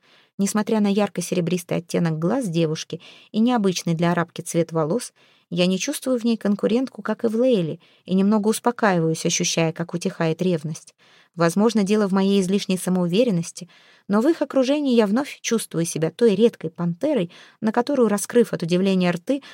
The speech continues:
глазеют недалекие посетители зоопарка. По крайней мере, когда они опустились до оскорблений.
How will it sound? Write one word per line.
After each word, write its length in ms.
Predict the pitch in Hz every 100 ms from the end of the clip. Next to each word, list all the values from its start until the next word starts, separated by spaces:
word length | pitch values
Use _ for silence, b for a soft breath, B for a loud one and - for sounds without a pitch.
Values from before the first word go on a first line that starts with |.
| B
глазеют 540 | - 190 196 247 285 -
недалекие 540 | 208 180 185 226 226
посетители 580 | 214 185 170 180 202 190
зоопарка. 640 | 175 185 185 143 - - - _ _ _ -
По 80 | 180
крайней 300 | 220 254 233
мере, 200 | 233 233
когда 320 | 175 175 185
они 120 | 202
опустились 560 | 180 170 175 208 208 180
до 140 | 170
оскорблений. 680 | 185 - 175 165 156 123 -